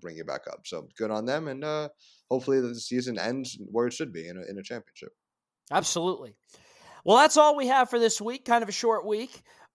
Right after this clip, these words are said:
Speaker 2: but, uh, we hope you're enjoying your spring. We'll be back next week to hopefully have more positive thoughts on, maybe we'll have positive thoughts on the men's lacrosse team.
Speaker 1: I doubt it,
Speaker 2: Uh,
Speaker 1: but we'll see.
Speaker 2: but they play Thursday at Albany.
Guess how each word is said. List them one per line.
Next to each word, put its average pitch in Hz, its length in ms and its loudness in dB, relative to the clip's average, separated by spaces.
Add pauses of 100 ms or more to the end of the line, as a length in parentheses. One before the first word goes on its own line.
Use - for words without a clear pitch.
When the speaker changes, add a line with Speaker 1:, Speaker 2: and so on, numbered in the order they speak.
Speaker 2:
but, 190 420 4
uh, 180 320 2
we 185 100 0
hope 208 240 0
you're 185 180 -4
enjoying 175 520 -6
your 151 200 -2
spring. 214 640 0
We'll 160 120 -4
be 143 120 -6
back 147 340 -2
next 151 280 -10
week 180 300 -4
to 143 80 -10
hopefully 143 460 -6
have 131 300 -6
more 131 180 -8
positive 156 640 -4
thoughts 151 680 -2
on, 131 560 -6 (120)
maybe 196 340 -2
we'll 185 160 0
have 202 180 0
positive 190 460 -2
thoughts 202 280 -6
on 214 60 -14
the 196 60 -12
men's 196 240 -10
lacrosse 202 400 -8
team. 220 340 -16 (400)
Speaker 1:
I 247 100 0
doubt 80 280 -4
it, - 40 -6
Speaker 2:
Uh, - 60 -12
Speaker 1:
but - 80 -10
we'll 87 100 -6
see. - 240 -10 (300)
Speaker 2:
but 139 300 2
they 165 140 -4
play 175 260 -4
Thursday 185 880 -4
at 143 180 -6
Albany. 180 640 0